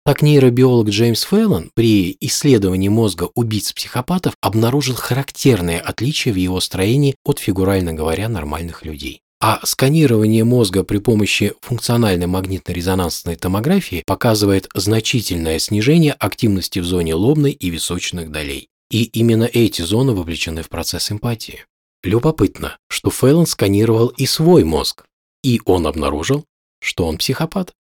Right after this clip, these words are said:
Тогда он обратился к психиатрам, и те подтвердили его склонность к психопатии. А когда он стал обсуждать это со своими родственниками и друзьями,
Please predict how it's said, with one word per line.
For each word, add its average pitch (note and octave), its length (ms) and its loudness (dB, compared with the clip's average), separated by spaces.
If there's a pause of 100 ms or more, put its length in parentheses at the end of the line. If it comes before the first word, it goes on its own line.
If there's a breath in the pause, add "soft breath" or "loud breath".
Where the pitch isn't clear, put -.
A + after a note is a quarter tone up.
(260)
Тогда C3+ 260 2
он C#3 120 6
обратился F#2+ 560 0
к - 40 -20
психиатрам, E2+ 760 -6
и G#2+ 120 -6
те G#2+ 200 -4
подтвердили B2 680 0
его D2+ 220 -4
склонность D3 520 0
к - 40 -20
психопатии. - 800 -6 (220)
А - 100 -2
когда B2+ 280 4
он A#2+ 100 6
стал A#2 220 0
обсуждать A#2+ 500 0
это F#2 180 -2
со - 120 -2
своими G2+ 360 2
родственниками F#2 640 0
и F2+ 60 -2
друзьями, B2 480 2